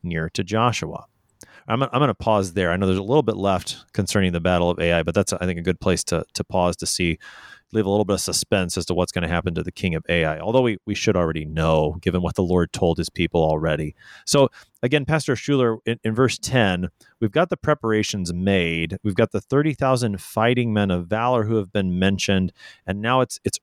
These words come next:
early in the morning, and Joshua keeps making preparations. What, what do we see Joshua do as the text continues,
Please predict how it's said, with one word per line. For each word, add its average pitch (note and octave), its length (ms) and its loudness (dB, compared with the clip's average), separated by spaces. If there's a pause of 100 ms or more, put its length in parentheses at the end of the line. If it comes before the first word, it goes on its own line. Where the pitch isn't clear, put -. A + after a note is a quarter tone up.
early C#3+ 300 2
in C3 80 -4
the B2 80 -4
morning, A2 360 0
and F2+ 120 -6
Joshua G#2+ 340 2
keeps - 260 -2
making G2+ 300 0
preparations. F2+ 680 0
What, B2+ 240 0
what C3 100 2
do D3 40 2
we C#3 80 2
see A2 160 -4
Joshua F#2+ 400 0
do F2+ 380 0 (440)
as F#2+ 160 2
the F2 100 0
text F#2 260 0
continues, E2 640 -2